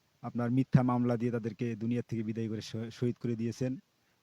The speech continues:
মাওলানা মতিউর রহমান নিজামী, আলী হাসান মোহাম্মদ মুজাহিদ। বাংলাদেশের ইতিহাস, স্বাধীনতার আগে এবং পরবর্তী বর্তমান ইতিহাসে আজ পর্যন্ত কোনো দল, কোনো সরকার বলতে পারবে না যে আমাদের মন্ত্রণালয়ের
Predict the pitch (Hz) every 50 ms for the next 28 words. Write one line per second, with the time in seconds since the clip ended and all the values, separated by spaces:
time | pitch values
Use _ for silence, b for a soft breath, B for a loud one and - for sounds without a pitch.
0 | _ - - 120 120 120 120 120 120 120 - 131 120 123 120 117 120 120 123 117
1 | 123 127 131 127 120 117 113 113 107 110 110 110 113 110 107 107 107 110 110 110
2 | 110 98 101 - _ _ _ _ _ _ _ _ _ _ _ - - 127 131 135
3 | 139 143 139 143 - 160 147 151 147 - 180 165 151 131 - - - - _ _
4 | _ - - - 143 139 135 151 156 151 123 - 165 165 147 139 _ _ _ _
5 | _ _ _ _ _ _ _ _ - 127 147 156 160 190 185 180 180 180 160 -
6 | 165 160 160 151 143 - - 135 131 147 139 - - 156 147 143 135 - 143 139
7 | 139 - - 165 175 180 190 - - 135 127 - - 175 165 175 165 165 165 -
8 | - 151 151 156 127 120 135 139 143 147 156 160 - - _ _ _ _ _ _
9 | _ - 131 131 135 - - 143 139 139 - 170 165 156 147 147 135 127 139 135
10 | 131 123 131 131 139 139 127 135 135 127 127 131 127 127 135 123 127 131 131 127
11 | 123 - 127 127 123 123 123 123 123